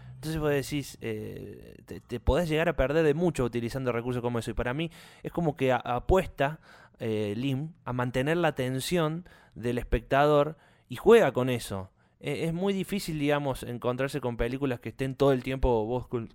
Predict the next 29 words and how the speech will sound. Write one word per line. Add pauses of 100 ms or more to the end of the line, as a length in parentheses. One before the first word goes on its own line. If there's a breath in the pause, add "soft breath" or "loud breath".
(120)
mirándolas
y
decís, (300 loud breath)
"Ay,
no
me
quiero
deja-,
perder
ni
un
minuto
porque
sé
que
me
voy
a,
ni
un
segundo
porque
sé
que
me
voy
a
perder
algo".